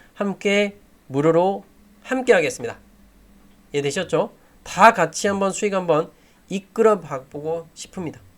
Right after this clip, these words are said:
자, 오늘 영상 여기까지만 마치도록 하겠고요. 리플 유저분들 최저가 매수 제대로 되신 분들 축하드립니다.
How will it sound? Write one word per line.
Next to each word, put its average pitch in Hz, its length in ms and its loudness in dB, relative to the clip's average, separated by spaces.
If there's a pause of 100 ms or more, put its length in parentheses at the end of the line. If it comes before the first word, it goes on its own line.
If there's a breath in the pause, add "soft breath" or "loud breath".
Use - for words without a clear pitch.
(1200 soft breath)
자, 170 100 2
오늘 202 200 8
영상 190 260 4
여기까지만 180 500 0
마치도록 143 460 -4
하겠고요. 180 560 0 (480 soft breath)
리플 160 380 0
유저분들 165 680 2 (800 soft breath)
최저가 247 600 8
매수 147 260 0
제대로 143 300 -2
되신 135 280 -6
분들 123 180 -4
축하드립니다. 117 600 -12